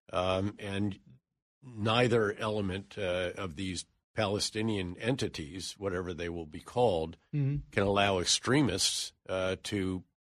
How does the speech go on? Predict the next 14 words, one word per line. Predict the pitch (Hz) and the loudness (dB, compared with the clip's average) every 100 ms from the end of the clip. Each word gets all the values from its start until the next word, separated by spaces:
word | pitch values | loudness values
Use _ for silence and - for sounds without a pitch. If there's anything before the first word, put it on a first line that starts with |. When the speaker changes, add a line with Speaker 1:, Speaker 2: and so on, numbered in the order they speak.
| _ | _
Speaker 1:
populate | - 104 117 98 95 | 0 0 2 0 0
in | 92 92 | 0 0
their | 90 | 0
midst | 87 101 101 - | 0 -2 -2 0
that | 110 | 0
are | 101 | 0
going | 104 98 104 | 0 0 0
to | 98 | -2
do | 82 104 117 | -4 0 0
to | 117 104 | 0 -2
Israel | 92 90 95 90 107 | 0 -2 -2 -2 -4
and | 110 92 | -6 -8
Israelis | 90 85 101 120 87 87 - - _ | -8 -6 -2 -2 -2 -4 -8 -12 _
what | - 98 | -8 -8